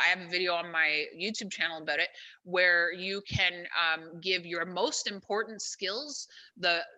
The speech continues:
uh, best skill section real estate, let's say, on your profile, uh, because, um, there's the top three skills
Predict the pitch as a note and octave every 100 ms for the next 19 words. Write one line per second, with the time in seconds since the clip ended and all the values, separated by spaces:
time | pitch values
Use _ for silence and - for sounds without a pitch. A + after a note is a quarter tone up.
0 | - F#3+ - D#3+ D#3 F3 G3+ - - -
1 | - - - - - - B3 C#4+ - B3
2 | - - A3 G#3+ G#3 - G3 G3 - -
3 | D#3+ D#3+ D#3 - D#3+ D3+ D3 D#3+ D#3+ D#3
4 | D3 D#3 D3+ E3 D#3+ - - - - D#3+
5 | D#3+ E3+ F#3+ E3+ E3 - - - D#3 D#3
6 | D3+ D#3 E3+ - - G3 - - G3 F#3
7 | - - E3+ A#3+ D4 -